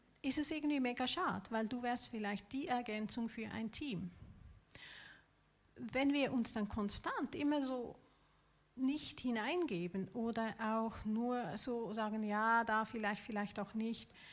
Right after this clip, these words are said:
dann schwimmen wir eigentlich neben diesem Boot her. Oder wenn du einen Konflikt hast mit einer,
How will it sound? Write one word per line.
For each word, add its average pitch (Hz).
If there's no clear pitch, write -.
dann 262
schwimmen 233
wir 240
eigentlich 208
neben 208
diesem 226
Boot 262
her. 165
Oder 254
wenn 262
du 262
einen 254
Konflikt 247
hast 247
mit 226
einer, 208